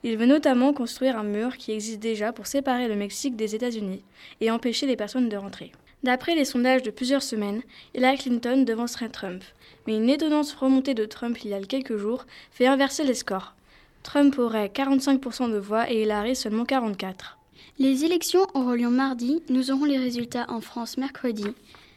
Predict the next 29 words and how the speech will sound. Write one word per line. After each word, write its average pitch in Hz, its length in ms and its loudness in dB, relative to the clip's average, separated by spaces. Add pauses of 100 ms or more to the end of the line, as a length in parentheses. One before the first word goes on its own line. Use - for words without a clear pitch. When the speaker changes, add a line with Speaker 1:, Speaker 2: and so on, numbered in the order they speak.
(440)
Speaker 2:
La 240 260 -2 (160)
personne 269 340 0
qui 277 140 0
sera 233 340 -2
élue 254 240 -2
contrôlera 233 460 -4
beaucoup 269 240 0
de 269 100 4
choses 262 300 0
dans 233 140 -2
le 214 100 0
monde. 233 360 -2 (280)
C'est 262 160 -4
pour 247 180 -6
ça 269 220 -4
que 269 100 -4
nous 233 160 0
p-, - 240 -16
trouvons 247 360 -6
que 247 80 -6
Trump 254 360 -4
correspond 226 380 -6
mal 240 300 -4
à 226 80 -2
l'image 226 320 -2
des 214 180 -4
États-Unis. 208 520 -4 (360)
Speaker 1:
Vendredi 277 440 6
prochain, 240 520 0